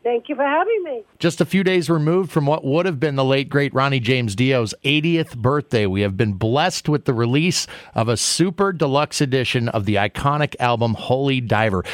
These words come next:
Speaker 2: And there's a ton to unpack here, Wendy, both literally and figuratively. No stone left unturned with this collection.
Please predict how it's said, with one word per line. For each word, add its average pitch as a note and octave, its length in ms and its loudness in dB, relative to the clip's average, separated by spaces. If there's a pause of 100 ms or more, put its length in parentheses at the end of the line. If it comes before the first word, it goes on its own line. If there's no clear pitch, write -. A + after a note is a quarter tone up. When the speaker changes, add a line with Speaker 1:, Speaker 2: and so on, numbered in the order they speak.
(140)
Speaker 2:
And C#3+ 100 2
there's A#3+ 180 0
a E3 100 -4
ton G3+ 500 0
to F3 180 -2
unpack D3 460 0
here, B2+ 160 2
Wendy, G#2 320 2
both G#2+ 240 0
literally C3+ 460 2
and B2+ 260 0
figuratively. G#2 680 0 (220)
No D3+ 340 2
stone D#3+ 440 -2
left D3+ 260 0
unturned C#3+ 460 0
with A2 160 2
this A2+ 180 0
collection. E2+ 600 -2